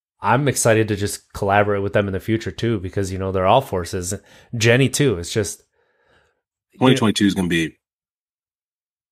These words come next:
Speaker 1: it's awesome. It's
Speaker 2: twenty twenty-two is
Speaker 1: fun.
Speaker 2: the year.
Speaker 1: And
Speaker 2: Twenty twenty-two is the year.
Speaker 1: I'm excited.
Speaker 2: So I wanna start, I'm just saying it. I'm not
Speaker 1: Yep.
Speaker 2: gonna s-, all of our ideas I'm not throwing out there, uh, but I wanna do,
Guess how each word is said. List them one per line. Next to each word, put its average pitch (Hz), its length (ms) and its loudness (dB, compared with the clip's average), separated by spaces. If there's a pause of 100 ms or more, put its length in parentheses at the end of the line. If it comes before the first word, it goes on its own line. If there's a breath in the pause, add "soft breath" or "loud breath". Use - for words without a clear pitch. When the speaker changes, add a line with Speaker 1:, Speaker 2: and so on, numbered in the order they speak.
(140)
Speaker 1:
it's 110 180 -10
awesome. 110 280 -6
It's 107 40 0
Speaker 2:
twenty 123 140 4
twenty-two 104 280 0
is 90 40 -2
Speaker 1:
fun. 85 80 -8
Speaker 2:
the 80 60 -6
year. 78 260 -8 (340)
Speaker 1:
And 101 440 -6
Speaker 2:
Twenty 127 140 6
twenty-two 101 240 4
is 95 60 0
the 87 60 -2
year. 78 160 -6 (460)
Speaker 1:
I'm 104 240 -8
excited. 90 580 -14 (960)
Speaker 2:
So 107 140 2
I 120 120 8
wanna 151 180 6
start, 107 380 4
I'm 151 180 4
just 92 160 -6
saying 85 220 -4
it. - 200 -20
I'm 107 100 0
not 104 80 0
Speaker 1:
Yep. 95 80 -4
Speaker 2:
gonna 92 80 -10
s-, - 140 -14 (280)
all 98 160 -2
of 165 80 -10
our 170 160 -12
ideas - 320 -8
I'm 170 80 -10
not 87 120 -14
throwing 85 260 -10
out 80 140 -10
there, 87 320 -10
uh, 90 240 -4
but 85 300 -6 (480 loud breath)
I 107 80 4
wanna 131 220 4
do, 101 580 2